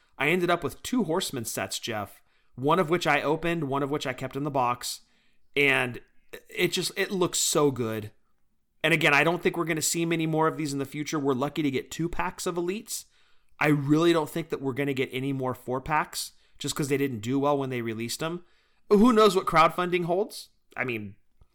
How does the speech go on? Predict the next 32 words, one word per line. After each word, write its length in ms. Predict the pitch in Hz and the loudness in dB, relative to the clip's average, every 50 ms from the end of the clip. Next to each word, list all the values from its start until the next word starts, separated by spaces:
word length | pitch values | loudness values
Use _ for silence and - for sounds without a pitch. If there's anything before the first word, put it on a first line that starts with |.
| _ _ _ _ _ _ - | _ _ _ _ _ _ -4
everything 340 | 135 139 139 143 147 151 143 | -2 0 0 0 0 0 -2
is 120 | 143 127 143 | 0 0 -2
on 120 | 135 139 | -2 -2
the 60 | 147 | -2
table, 360 | 143 - 185 160 135 127 117 | 0 2 2 2 2 0 0
right? 340 | 117 117 117 123 127 - - _ _ _ _ _ _ _ _ _ - | 0 0 -2 -2 -4 -6 -8 _ _ _ _ _ _ _ _ _ -4
But 300 | 123 120 156 - - - | 0 0 0 0 0 -2
could 180 | - 160 127 | -4 -2 0
you 160 | 147 190 208 180 | 2 2 4 4
imagine 640 | 151 143 139 147 151 156 160 135 131 123 117 113 - | 2 2 2 2 4 2 2 0 -2 -4 -6 -6 -8
a 80 | - 113 | -10 -10
Four 260 | - - 156 151 143 | -6 -2 0 0 2
Horsemen 400 | 139 143 143 135 - 135 123 113 | 2 0 0 -2 -4 -6 -6 -6
set? 460 | - - - 120 110 107 104 - _ _ _ _ _ _ _ _ _ - | -6 -6 -4 -4 -4 -6 -6 -10 _ _ _ _ _ _ _ _ _ -6
This 300 | 131 139 190 214 202 208 | 2 6 6 6 6 6
one 120 | 202 185 | 4 4
was 140 | 175 151 123 | 2 0 -2
great, 400 | 117 135 151 151 160 185 185 - - _ - _ _ _ _ _ - | -2 0 2 4 4 2 2 -2 -10 _ -20 _ _ _ _ _ -8
but 260 | 127 120 160 147 139 | -2 0 0 0 2
one 300 | 147 156 165 165 156 139 | 2 2 2 2 2 2
with 200 | 139 139 135 - | 0 0 -2 -2
robes, 580 | 123 135 139 139 143 160 170 156 147 - - - _ _ _ - - | 0 2 2 4 4 2 0 -2 -4 -8 -10 -12 _ _ _ -10 -4
jackets, 440 | - 147 143 147 147 - - - | 0 2 2 2 0 -2 -6 -6
and 80 | 147 127 | -6 -6
titles, 540 | - - 143 147 156 175 196 196 - - - - _ _ _ _ _ _ _ - _ _ - | -4 -2 -2 0 0 0 0 -2 -4 -8 -14 -18 _ _ _ _ _ _ _ -20 _ _ -6
that 260 | - 135 147 143 147 | -2 2 2 2 2
would 120 | 139 135 - | 2 -2 -4
completely 460 | - 135 131 - 170 160 143 156 147 | -4 -6 0 2 2 2 2 2 0
level 240 | 135 123 127 120 123 | 0 0 0 -2 -4
this 180 | 110 107 - | -6 -8 -10
thing 180 | - 113 98 95 | -10 -10 -10 -8
up. 260 | 92 90 - - - | -8 -10 -12 -14 -16